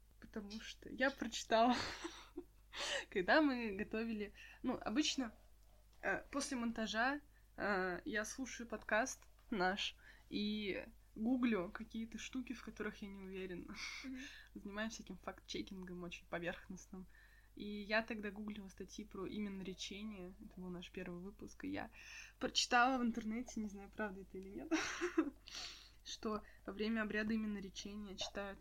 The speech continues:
Speaker 1: азан, призыв к молитве, а сам намаз, молитву, читают на похоронах
Speaker 2: Да.
Speaker 1: без азана.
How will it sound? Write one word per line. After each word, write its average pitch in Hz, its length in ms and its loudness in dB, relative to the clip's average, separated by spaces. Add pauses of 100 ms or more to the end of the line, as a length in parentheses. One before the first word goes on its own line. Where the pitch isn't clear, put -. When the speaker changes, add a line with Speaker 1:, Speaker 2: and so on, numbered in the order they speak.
Speaker 1:
азан, 196 520 -2 (180)
призыв 214 460 2 (180)
к - 120 -14
молитве, 190 600 -2 (380)
а - 160 0
сам 262 500 4
намаз, 214 720 0 (200)
молитву, 202 640 -8 (180)
читают 233 340 -2
на 233 80 2
похоронах 196 640 -6 (160)
Speaker 2:
Да. 220 240 -6
Speaker 1:
без 202 180 -4
азана. 196 480 -8